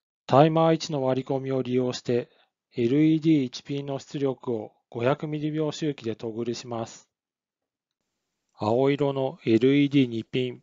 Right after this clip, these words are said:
ピービー七とタイマー二をノーマル空間で使います。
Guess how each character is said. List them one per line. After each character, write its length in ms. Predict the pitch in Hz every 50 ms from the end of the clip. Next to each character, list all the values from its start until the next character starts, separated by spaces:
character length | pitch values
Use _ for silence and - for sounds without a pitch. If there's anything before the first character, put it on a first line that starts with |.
| _ -
ピ 220 | - 139 139 139
ー 40 | 139
ビ 200 | 127 139 135 131
ー 20 |
七 260 | 120 127 127 127 123 113
と 300 | - - 107 117 - _ _ _ _ -
タ 140 | - 123 123
イ 80 | 131 135
マ 220 | 135 139 139 139
ー 20 | 135
二 180 | 135 135 135
を 140 | 123 113 107
ノ 200 | 110 120 123 131
ー 20 |
マ 160 | 131 135 135 135
ル 100 | 135 127
空 220 | - 143 139 139
間 240 | - - 123 117 113
で 120 | 113 113
使 240 | - - - 113 107
い 60 | 104
ま 220 | 104 104 104 104 101
す。 180 | - - -